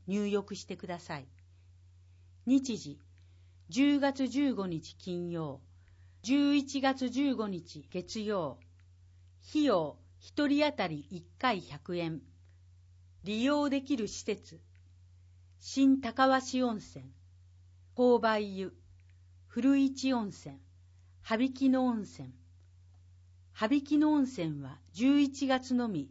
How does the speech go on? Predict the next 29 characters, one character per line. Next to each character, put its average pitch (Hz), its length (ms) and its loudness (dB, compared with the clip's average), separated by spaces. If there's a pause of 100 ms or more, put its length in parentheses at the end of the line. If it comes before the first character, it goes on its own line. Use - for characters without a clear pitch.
(120)
十 233 260 0
六 240 240 0
日 214 300 -6
火 190 160 -10
曜。 165 320 -6 (1500)
問 226 240 0
い 220 80 0
合 214 100 4
わ 208 120 0
せ、 196 320 -8 (400)
福 - 280 -2
祉 262 200 -2
支 233 240 -6
援 208 220 -4
課、 190 280 -8 (800)
内 226 220 2
線 214 420 -8 (520)
一 277 360 0
二 254 340 4
一 202 380 -10
一。 - 360 -16 (1500)
住 277 240 4
宅 277 320 2
用 269 220 6
火 220 160 -6
災 269 300 2
警 269 260 4
報 254 200 2
器、 - 300 -8